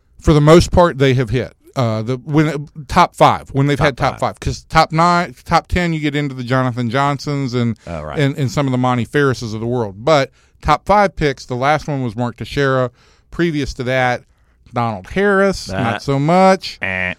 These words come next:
Speaker 1: Uh, but
Speaker 2: That
Speaker 1: then
Speaker 2: was
Speaker 1: you
Speaker 2: the
Speaker 1: also
Speaker 2: Frank Thomas draft.
Speaker 1: The, the, the big thing is before that, you get Kevin Brown and you get Bobby Witt. And if you could get a Kevin Brown or a Bobby Witt out of the first round every year,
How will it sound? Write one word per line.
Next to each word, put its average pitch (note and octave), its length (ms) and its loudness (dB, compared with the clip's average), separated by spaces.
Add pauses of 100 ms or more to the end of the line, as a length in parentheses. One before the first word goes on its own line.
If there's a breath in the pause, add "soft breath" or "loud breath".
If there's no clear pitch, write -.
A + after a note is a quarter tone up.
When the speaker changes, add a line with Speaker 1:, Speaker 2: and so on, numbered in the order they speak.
(160)
Speaker 1:
Uh, C3 240 0
but B2 140 -2
Speaker 2:
That - 60 0
Speaker 1:
then - 80 4
Speaker 2:
was E3 60 2
Speaker 1:
you E3+ 60 2
Speaker 2:
the D#3+ 60 4
Speaker 1:
also C3+ 140 4
Speaker 2:
Frank D3 120 0
Thomas G2+ 320 0
draft. F2+ 340 -4 (120)
Speaker 1:
The, B2+ 120 -4 (100)
the, D3 120 0
the C#3+ 180 -8
big E3+ 280 4
thing D#3 260 -2
is C#3 180 -4
before D#3+ 380 -4
that, C3 240 0
you C3 100 -8
get B2 200 -8
Kevin D3+ 300 -2
Brown B2+ 340 -4
and B2+ 120 -8
you A#2+ 60 -4
get A#2 180 -10
Bobby A2+ 280 -6
Witt. G#2+ 300 -10
And A#2+ 140 -8
if A2 140 -12
you E3 80 -6
could F3+ 160 -10
get F3 160 -6
a D3 60 -6
Kevin D#3+ 360 -6
Brown C#3+ 340 -6
or A#2+ 180 -6
a A2 40 -6
Bobby A#2+ 300 -6
Witt B2 320 -8
out A#2 140 -10
of A2 40 -12
the G#2 60 -10
first C3 400 -10
round A2+ 300 -10
every B2+ 300 -10
year, A#2 360 -10